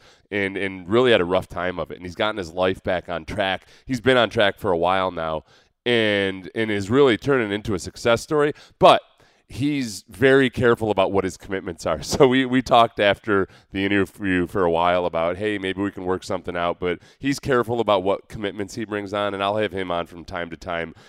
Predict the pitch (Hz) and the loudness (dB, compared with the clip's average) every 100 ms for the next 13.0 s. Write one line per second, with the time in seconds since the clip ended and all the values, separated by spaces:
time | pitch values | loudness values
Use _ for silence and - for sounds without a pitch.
0 | _ - 101 101 85 - 113 117 117 110 | _ -4 -2 -2 -4 -12 -12 -2 -2 0
1 | 104 107 107 - 95 87 98 87 - 95 | -2 2 0 0 -10 -8 -6 -8 -8 -6
2 | 87 82 82 80 87 113 117 107 110 92 | -4 -4 -6 -6 -8 -4 -4 -4 -4 -4
3 | 80 85 82 87 82 82 - 80 76 80 | -4 -6 -4 -4 -4 -4 -8 -10 -4 -4
4 | 80 - 87 80 76 - _ - 131 131 | -4 -8 -12 -12 -14 -20 _ -6 2 4
5 | 120 113 104 98 95 92 - - 110 110 | 4 4 4 4 4 0 -6 -16 -8 -4
6 | 110 107 104 104 101 95 92 90 92 - | -2 -2 -4 -2 0 2 2 0 -4 -6
7 | 95 87 - 104 - 95 87 90 - 90 | -6 -6 -8 -8 -8 -10 -8 -10 -6 -6
8 | - 90 78 90 85 82 _ _ _ - | -6 -14 -10 -6 -6 -8 _ _ _ -6
9 | 92 87 82 - 87 104 92 98 92 90 | -2 -2 -4 -12 -8 -4 -4 -4 -8 -6
10 | - 90 - - 98 - 90 90 85 87 | -4 -4 -6 -12 -12 -10 -10 -6 -6 -6
11 | - 82 87 85 78 85 85 82 _ _ | -6 -6 -4 -4 -4 -2 -2 -4 _ _
12 | _ - 87 95 95 85 87 87 80 85 | _ -6 -4 -2 -4 -2 0 0 -4 -12